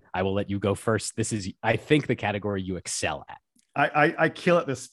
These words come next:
Speaker 2: category, and, and it's not fair that I'm going first, but it's fine. I, I, I want to, I want to give everyone the research on this. Last season, the walk-on scored three points. The year before that, it was two.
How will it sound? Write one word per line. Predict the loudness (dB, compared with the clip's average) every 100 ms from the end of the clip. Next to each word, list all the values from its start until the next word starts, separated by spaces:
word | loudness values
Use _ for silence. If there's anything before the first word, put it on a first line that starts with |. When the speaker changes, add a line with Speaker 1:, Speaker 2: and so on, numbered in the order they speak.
| _
Speaker 2:
category, | 0 2 2 0 0 0 0
and, | -2 -2 -2
and | -4
it's | 2
not | 2 4 4
fair | 4
that | 6
I'm | 4
going | 2 0
first, | -2 -6 -4
but | -6
it's | -4
fine. | 2 2 2 -4 -8
I, | -8
I, | -2 -2 0
I |
want | 2 2 2
to, | -6 -6 -6
I | 2
want | 4
to |
give | 6
everyone | 6 6 6
the |
research | 6 4 2 -2
on | -2
this. | -4 -2
Last | 4 4 4
season, | 0 2 2 0 -4 _ _ _ _ _ -8
the | 0
walk-on | 4 4 4 0
scored | 0 -2 -2
three | -2 -2
points. | 0 -4 -4 -10 -18 -20 _ -6
The | 4
year | 4
before | 6 6
that, | 6 6
it | 4
was | -2
two. | 0 2 2